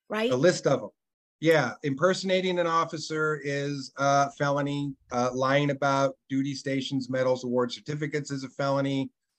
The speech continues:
Speaker 2: Defrauding the public, which is, you know, making claims and,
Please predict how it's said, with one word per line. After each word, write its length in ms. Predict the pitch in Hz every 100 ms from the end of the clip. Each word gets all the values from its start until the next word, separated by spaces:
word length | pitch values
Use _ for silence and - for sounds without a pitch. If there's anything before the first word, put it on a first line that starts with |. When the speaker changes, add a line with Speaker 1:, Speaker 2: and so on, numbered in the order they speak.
| -
Speaker 2:
Defrauding 540 | 143 143 143 143 139
the 80 | 123
public, 560 | - 143 135 139 135 - - -
which 200 | 131 131
is, 340 | 131 123 - _ _ _
you 140 | 127
know, 520 | 127 123 123 120 117 107 - 113 110
making 440 | 120 139 135 139
claims 500 | 131 135 135 135 135
and, 220 | 117 117